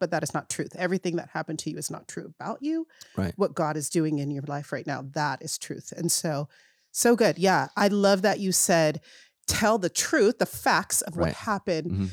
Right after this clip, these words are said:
Speaker 1: but you don't have to disparage
Speaker 2: Right.
Speaker 1: or, um, rail on that person. Don't attack the person.
Speaker 2: Yeah.
Speaker 1: You can reveal the facts all
Speaker 2: Yeah.
Speaker 1: day.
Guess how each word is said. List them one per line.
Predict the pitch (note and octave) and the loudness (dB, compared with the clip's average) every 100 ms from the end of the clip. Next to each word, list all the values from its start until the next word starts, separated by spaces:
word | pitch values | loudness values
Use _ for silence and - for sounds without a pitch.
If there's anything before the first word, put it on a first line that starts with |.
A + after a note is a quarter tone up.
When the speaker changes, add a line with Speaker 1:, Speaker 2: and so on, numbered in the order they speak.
| - | -4
Speaker 1:
but | - | -2
you | - | 0
don't | A3 B3 A3 | 2 0 -2
have | A3+ F#3+ | -6 -4
to | - G#3 F3 E3 E3 _ | -2 0 0 0 -4 _
disparage | - - - E3 D3+ C#3 D3 - - | -2 0 2 2 0 -2 -6 -6 2
Speaker 2:
Right. | F3+ G3+ | 6 8
Speaker 1:
or, | D#3+ D3 D3 - - _ _ - | 6 4 0 -6 -20 _ _ -4
um, | F3+ E3 D#3 C#3+ C#3+ E3 - - _ _ _ | 0 2 0 -2 -4 -8 -10 -12 _ _ _
rail | - F3 F3 D#3+ | -4 2 4 4
on | C#3 C#3 D#3 | 2 -2 -6
that | D#3+ E3 - - | -6 -4 -4 -10
person. | - E3 - - - | -12 -6 -4 -6 -2
Don't | F3+ E3 | 0 0
attack | E3 - F#3 - | -2 -6 -6 -8
the | |
person. | - - C3 - - C#3 - | -16 -12 -8 -6 -6 -10 -8
Speaker 2:
Yeah. | F2+ D#2+ - _ _ | -6 -6 -8 _ _
Speaker 1:
You | |
can | - E3 | -6 -4
reveal | D#3+ C#3+ C#3+ | -4 -6 -8
the | |
facts | A2 - - - | -10 -10 -8 -8
all | C3 | -2
Speaker 2:
Yeah. | C3+ D#3+ | 2 2
Speaker 1:
day. | - | 2